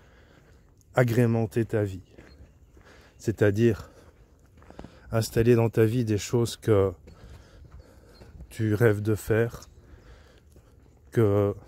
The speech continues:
tu t'empêches de faire. Agrémenter ta vie, autrement dit, pour le dire autrement, donc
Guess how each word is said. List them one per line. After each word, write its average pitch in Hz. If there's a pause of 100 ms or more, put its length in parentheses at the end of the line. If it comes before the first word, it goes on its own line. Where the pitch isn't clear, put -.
(140)
tu 107
t'empêches 113
de 104
faire. 98 (800)
Agrémenter 117
ta 110
vie, 113
autrement 110
dit, 107
pour 98
le 98
dire 101
autrement, 101
donc 101